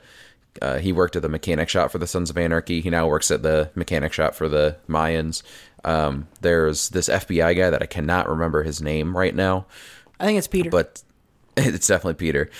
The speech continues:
Speaker 1: Uh, but he, he played a, a pretty, pretty big role in Sons, uh, trying to take them down, and he does kind of the same thing here in the Mayans. And then, um, fuck, Ramirez, maybe? I can't remember. Anyway,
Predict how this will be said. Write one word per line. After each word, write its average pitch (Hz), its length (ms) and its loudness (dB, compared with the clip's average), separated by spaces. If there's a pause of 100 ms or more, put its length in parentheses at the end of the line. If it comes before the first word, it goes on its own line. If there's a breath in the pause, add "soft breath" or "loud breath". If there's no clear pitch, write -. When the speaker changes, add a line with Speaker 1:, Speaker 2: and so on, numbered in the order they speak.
(260 loud breath)
Speaker 1:
Uh, 110 140 4
but 110 140 2
he, 131 200 2
he 143 100 -2
played 156 220 4
a, 110 240 6
a 113 60 4
pretty, 110 420 0
pretty 104 260 0
big 90 180 2
role 87 260 4
in 80 100 0
Sons, 82 520 -2
uh, 78 200 0
trying 78 220 -2
to 76 60 -4
take 78 220 -2
them 78 140 -4
down, 78 280 0
and 76 100 -4
he 80 80 -4
does 76 260 -2
kind 78 200 -2
of 69 80 -6
the 71 80 -8
same 71 280 -4
thing 73 240 -4
here 73 340 -4 (360 loud breath)
in 80 160 -6
the 73 60 -6
Mayans. 76 640 -4
And 95 200 -2
then, 90 320 0
um, 76 440 -2 (260)
fuck, - 320 -8 (300)
Ramirez, 95 600 -2
maybe? 127 240 0
I 92 80 2
can't - 200 -8
remember. 71 280 -4 (300 loud breath)
Anyway, 76 480 0